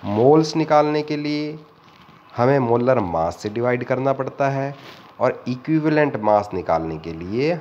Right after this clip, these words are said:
हमें, number of gram equivalent निकालने के लिए हमें equivalent mass से divide करना पड़ेगा। ठीक है,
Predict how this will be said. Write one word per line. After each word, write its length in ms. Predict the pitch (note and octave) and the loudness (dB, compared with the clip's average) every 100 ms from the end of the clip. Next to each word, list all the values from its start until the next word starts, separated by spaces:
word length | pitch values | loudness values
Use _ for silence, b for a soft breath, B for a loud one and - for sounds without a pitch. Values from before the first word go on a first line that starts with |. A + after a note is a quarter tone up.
| - | -8
हमें, 600 | F#2 E2+ F#2+ A#2+ E3 A#3 - - - - - - - - - - - B B B - - - | -8 -6 -2 2 2 0 -10 -20 -20 -20 -20 -20 -20 -20 -20 -20 -20 B B B -20 -20 -4
number 280 | A2 C#3+ D3+ | 2 4 4
of 260 | C#3 - - G#2 | 2 0 -10 0
gram 280 | A2 A2 G#2+ | 0 0 -4
equivalent 400 | A#2 A2 A2 G#2 | -6 -4 -4 -6
निकालने 400 | G2 F2+ F2 E2+ | -4 -4 -4 -10
के 140 | E2+ | -12
लिए 200 | G2+ C#3+ | -6 -4
हमें 300 | B2+ F2+ A#2+ | -4 -4 -6
equivalent 720 | - - F2 F2 F#2 G#2 A#2+ A3 - - - - - | -10 -12 -8 -6 -6 -4 0 -2 -2 -18 -20 -20 -4
mass 300 | E3 C#3+ - | 2 2 2
से 60 | E2+ | -8
divide 320 | D#2 D2 - | -8 -10 -10
करना 220 | C2+ B1+ | -16 -16
पड़ेगा। 400 | - - G1+ - _ _ | -18 -20 -20 -20 _ _
ठीक 180 | - C#3 | -10 -2
है, 140 | F#3+ | -2